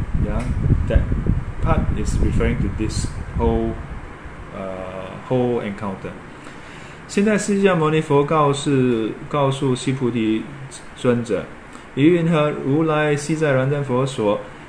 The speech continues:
于法有所得不？” Yeah, so now, Shakyamuni Buddha asked, uh, tell Venerable Subhuti, ask him, "What do you think? Uh, at that point in time, was there any,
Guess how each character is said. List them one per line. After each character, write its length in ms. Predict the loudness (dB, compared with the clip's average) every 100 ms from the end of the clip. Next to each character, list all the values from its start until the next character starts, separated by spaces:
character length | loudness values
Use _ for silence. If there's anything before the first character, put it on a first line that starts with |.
| 0
于 180 | 0 2
法 340 | 2 2 2
有 160 | 2 2
所 180 | 0
得 160 | -2 -2
不？” 220 | 0 -2 -2 -12 -18 -18 -18 -12
Yeah, 120 | -10
so 160 | -2 2
now, 240 | 2 2 -2 -12 -18 -18 -18 -4
Shakyamuni 460 | -2 0 -2 -2 -2 -6 -4
Buddha 440 | 0 2 0 -2
asked, 420 | -2 0 -2 -6 -14 -14 -12 -4
uh, 280 | -2 -2 -2
tell 340 | 2 2 2 -2
Venerable 380 | -2 -2 0 -2
Subhuti, 540 | -2 -4 -4 -4 -4 -4 -2
ask 240 | -2 0
him, 140 | 0 2 4 6 4 4 4
"What 160 | 6
do 60 | 6
you 100 | 4
think? 220 | 2 -2 -2 -4 0 0 0 0 0 0
Uh, 240 | -2 0 2
at 80 | 2
that 200 | 2 2
point 200 | 2 2
in 80 | 2
time, 260 | 0 2 0 0 0
was 240 | 2 2
there 180 | 2 2
any, 140 | 2